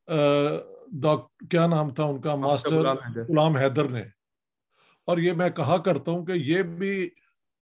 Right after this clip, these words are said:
Speaker 1: دنیا کو پتہ نہیں ہے کہ ایک نوجوان، اے، ہندو لڑکی جو کوشش کر رہی تھی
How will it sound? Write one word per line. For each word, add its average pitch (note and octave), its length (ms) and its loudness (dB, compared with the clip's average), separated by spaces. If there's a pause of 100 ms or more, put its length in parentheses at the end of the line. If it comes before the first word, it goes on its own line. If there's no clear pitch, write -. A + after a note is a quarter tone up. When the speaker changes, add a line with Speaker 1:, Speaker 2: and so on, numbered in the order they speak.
(340)
Speaker 1:
دنیا E3+ 440 4
کو F3 140 0
پتہ C#3+ 260 0 (140)
نہیں C#3+ 240 -2
ہے B2+ 180 -8 (1500)
کہ G#3 80 -8
ایک F3+ 600 0 (460)
نوجوان، E3 880 2 (180)
اے، C#3+ 320 0 (960)
ہندو F3 320 2
لڑکی D#3+ 440 0
جو D#3 180 -4
کوشش F#3 440 -6
کر D#3+ 180 0
رہی C#3 180 -2
تھی A#2 320 -8